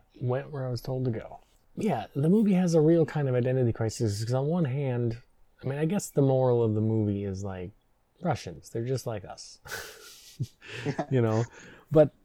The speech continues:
Speaker 1: this movie spends so much of its time with these kids and a bunch of adults, like, "Fucking Russians, get 'em!" You know? <laughs> That
Speaker 2: Yeah,
Speaker 1: I
Speaker 2: I did,
Speaker 1: guess we're
Speaker 2: though. I
Speaker 1: supposed to
Speaker 2: did get
Speaker 1: take from
Speaker 2: the
Speaker 1: that, that, like, "Oh, but that's not how we should be."
Speaker 2: Yeah, I did kinda get the feeling that they were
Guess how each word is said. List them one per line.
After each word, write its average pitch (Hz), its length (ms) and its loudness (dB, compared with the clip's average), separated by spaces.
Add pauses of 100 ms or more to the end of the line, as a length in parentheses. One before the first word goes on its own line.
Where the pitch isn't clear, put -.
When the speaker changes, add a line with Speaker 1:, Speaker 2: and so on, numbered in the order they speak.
(200)
Speaker 1:
this - 260 0
movie 165 280 10
spends 131 360 0
so 143 280 -6
much 123 240 -2
of 104 80 -2
its 107 120 -8
time 143 280 -2
with 107 140 4
these 101 180 -2
kids 127 440 -2
and 113 300 -4
a 113 60 -8
bunch 107 220 -2
of 98 80 -4
adults, 117 360 -8
like, 87 160 -18 (460)
"Fucking 240 260 -2
Russians, 247 380 2
get 240 180 2
'em!" 143 240 4 (240)
You 117 120 0
know? 117 280 0 (340)
<laughs> 135 140 -2 (360)
That 117 200 0 (140)
Speaker 2:
Yeah, 226 320 -8 (100)
Speaker 1:
I - 60 -4
Speaker 2:
I - 20 4
did, 120 80 2
Speaker 1:
guess 165 260 0
we're 185 120 6
Speaker 2:
though. - 0 -
I - 60 8
Speaker 1:
supposed 165 260 6
to 156 60 6
Speaker 2:
did - 40 0
get - 80 -2
Speaker 1:
take 151 180 2
from 143 200 -2
Speaker 2:
the 143 60 -2
Speaker 1:
that, 143 240 -6
that, 110 140 -4
like, 104 380 -6 (160)
"Oh, 131 60 -4
but 113 80 -4
that's 127 180 -4
not 101 160 -4
how 92 140 -4
we 95 120 -2
should 85 200 -10
be." 120 400 -2 (360)
Speaker 2:
Yeah, 120 300 -6
I 120 80 -6
did 147 240 -8
kinda 147 180 -10
get 123 160 -8
the 107 80 -14
feeling 107 340 -12
that 95 120 -14
they 107 140 -8
were 110 500 -6